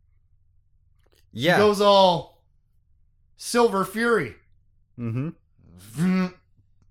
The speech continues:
Speaker 2: A big bone blade comes out of her hand, like old school Wolverine. She cuts her own throat so that they can't get any information out of her. Could have seen that coming, right?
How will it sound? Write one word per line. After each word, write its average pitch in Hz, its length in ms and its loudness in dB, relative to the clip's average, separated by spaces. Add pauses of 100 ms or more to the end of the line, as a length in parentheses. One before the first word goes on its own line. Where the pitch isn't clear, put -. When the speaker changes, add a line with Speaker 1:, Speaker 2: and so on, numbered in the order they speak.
(580)
Speaker 2:
A 120 60 -20 (160)
big 156 340 -8
bone 170 360 -6
blade 170 420 -6
comes 151 180 -12
out 156 140 -6
of 156 60 -8
her 156 120 -10
hand, 156 320 -12 (360)
like 120 360 -16
old 139 220 -14
school 139 300 -14
Wolverine. 143 540 -12 (440)
She - 140 -20
cuts - 260 -12
her 135 100 -10
own 135 160 -10
throat 170 360 -10 (160)
so - 80 -18
that 180 100 -12
they 175 80 -18
can't 175 240 -16
get 175 140 -16
any 175 160 -16
information 170 500 -14
out 107 80 -16
of 98 80 -20
her. 92 160 -20 (880)
Could - 80 -14
have 110 80 -10
seen 123 160 -12
that 90 140 -16
coming, 113 240 -12
right? 107 220 -16